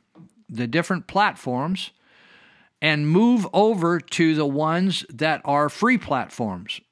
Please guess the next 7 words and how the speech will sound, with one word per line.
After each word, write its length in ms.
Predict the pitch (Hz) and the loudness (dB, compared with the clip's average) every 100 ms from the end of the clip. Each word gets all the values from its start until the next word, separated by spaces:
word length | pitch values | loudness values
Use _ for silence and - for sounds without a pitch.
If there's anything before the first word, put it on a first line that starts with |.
| _ | _
where 260 | - 135 135 | -4 -2 -2
President 560 | - 165 165 185 180 - | 0 0 0 0 -2 -2
Trump 420 | 175 175 180 - | 2 2 0 -4
or 320 | 131 127 127 | -4 0 0
conservative, 840 | 120 143 131 - 180 175 175 175 - - _ _ _ - | 0 -4 -2 0 0 0 0 0 -4 -18 _ _ _ -4
uh, 280 | 139 135 | -2 -2
commentators 920 | 123 170 180 175 160 170 165 170 160 | 0 2 2 0 0 0 2 -2 -2